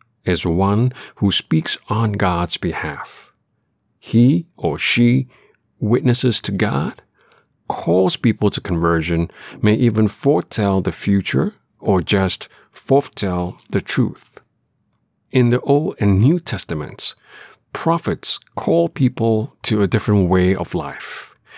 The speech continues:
It is a way of life determined by God's revelation and authority, not our own man-made self-definition.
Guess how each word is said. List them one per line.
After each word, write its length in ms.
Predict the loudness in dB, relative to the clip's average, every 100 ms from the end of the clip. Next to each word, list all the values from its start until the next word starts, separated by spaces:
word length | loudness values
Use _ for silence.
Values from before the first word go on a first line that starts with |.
| -20 -4
It 160 | 0
is 400 | 2 2 2 -2 0
a 80 | -2
way 320 | 0 2 2
of 160 | 0 0
life 520 | 0 0 0 -2 -4
determined 520 | -8 -4 0 2 2
by 160 | 0 -4
God's 480 | -2 -2 0 -2 -2
revelation 880 | 0 0 0 0 -2 -2 -2 -4 -8 _ -2
and 420 | 0 2 0 -2
authority, 680 | -4 -2 0 0 0 -6 -12 -18 -14 -2
not 500 | 2 2 0 -6 -10 -6
our 300 | -2 -2 -2 2
own 460 | 2 4 4 4
man-made 640 | 4 2 2 0 0 -4 -4
self-definition. 1040 | -4 -2 -4 -6 -8 -8 -8 -6 -6 -10